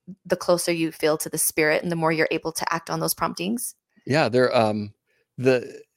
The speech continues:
Speaker 2: the thing that I found is that th-, years ago, th-, kind of how the story built, I was the Stake Young Men's president and, and had talked to a,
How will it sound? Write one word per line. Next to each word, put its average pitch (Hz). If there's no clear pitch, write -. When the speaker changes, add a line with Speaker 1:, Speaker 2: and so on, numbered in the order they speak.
Speaker 2:
the 139
thing 214
that 170
I 113
found 104
is 104
that 107
th-, -
years 135
ago, 107
th-, 127
kind 175
of 117
how -
the 117
story 120
built, 104
I 120
was 123
the 117
Stake 113
Young 101
Men's 98
president 98
and, 92
and 92
had 98
talked 101
to 101
a, 90